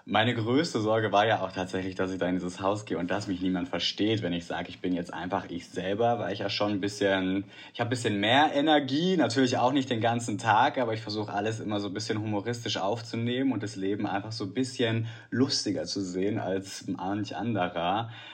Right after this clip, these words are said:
Aber tatsächlich die Woche davor, wir mussten alle so ein bisschen in Quarantäne, das ist ja auch gut, es ist ja immer noch Corona unterwegs, aber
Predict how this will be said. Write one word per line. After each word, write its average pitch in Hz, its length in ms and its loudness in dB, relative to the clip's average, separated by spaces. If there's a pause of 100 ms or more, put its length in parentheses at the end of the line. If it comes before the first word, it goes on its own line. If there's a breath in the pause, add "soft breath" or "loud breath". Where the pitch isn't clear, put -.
(140 loud breath)
Aber 123 260 6
tatsächlich 131 500 2
die 107 140 -4
Woche 123 260 4
davor, 127 360 4
wir 113 80 0
mussten 113 360 -2
alle 110 320 2
so 107 80 -2
ein 90 60 -8
bisschen 110 200 -4
in 95 100 -2
Quarantäne, 95 1040 0
das 92 240 -6
ist - 120 -16
ja 87 100 -10
auch - 160 -14
gut, 151 260 0
es - 100 -14
ist - 60 -18
ja 85 80 -6
immer - 140 -6
noch - 120 -6
Corona 104 360 -2
unterwegs, 127 540 -2 (340 loud breath)
aber 120 1160 6